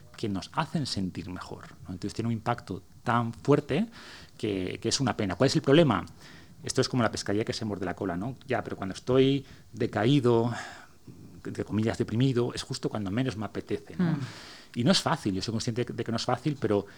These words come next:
Speaker 1: yo siempre digo, "Intenta dar el primer paso", ¿no? Porque al
Speaker 2: Ujú.
Speaker 1: final,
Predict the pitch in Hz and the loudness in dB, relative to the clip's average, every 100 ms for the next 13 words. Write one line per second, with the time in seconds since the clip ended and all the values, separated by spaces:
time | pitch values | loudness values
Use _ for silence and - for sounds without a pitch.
0 | - - - - - 123 135 135 110 98 | -20 -20 -20 -14 -4 0 4 6 4 4
1 | 175 170 117 104 - 90 85 - - - | 2 4 2 0 -2 -4 -4 -8 -8 -10
2 | - - - 135 - - 113 120 107 131 | -14 -20 -8 -6 -4 -2 -2 0 0 0